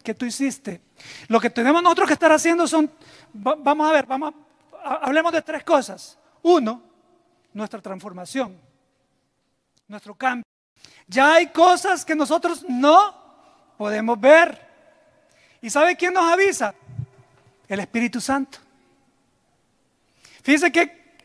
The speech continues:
en el dos mil seis venimos como misioneros nosotros a Wisconsin, a San Luis, Missouri y a, y a, y a Illinois. Y fíjense que aquí yo me conocí con un pastor. Ese pastor, yo dije, "¿Cómo que en Estados Unidos existe un pastor así?".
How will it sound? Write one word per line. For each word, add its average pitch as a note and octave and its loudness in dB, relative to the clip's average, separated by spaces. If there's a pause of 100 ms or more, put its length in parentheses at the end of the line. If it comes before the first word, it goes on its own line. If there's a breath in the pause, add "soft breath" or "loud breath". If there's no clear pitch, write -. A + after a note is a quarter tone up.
(220)
en C4 0
el A#3+ 0
dos B3 2
mil E4+ 0
seis D4 0
venimos B3+ 0
como C#4 2
misioneros C4 2
nosotros B3+ -2
a C4 2
Wisconsin, C#4 -4 (340 loud breath)
a G#3 0
San A3 -4
Luis, C4 -2
Missouri C#4 -2
y A3 2
a, A3+ 2
y A#3 0
a, G#3+ 2
y A3 -2
a G#3 2
Illinois. B3 -4 (480 loud breath)
Y G#3 -4
fíjense B3 -4
que C4+ 0
aquí D4+ 0
yo B3+ 0
me C4+ 0
conocí B3+ -4
con C#4 -4
un C4+ -4
pastor. C#4+ 0 (440 soft breath)
Ese C4 -2
pastor, D4+ -6
yo C#4+ -4 (300)
dije, C4 -6
"¿Cómo C#4+ -10
que D#4 -8
en C#4+ -4
Estados D4 2
Unidos D4 -2
existe D4+ -6
un D4 -4
pastor D4 2
así?". E4+ -2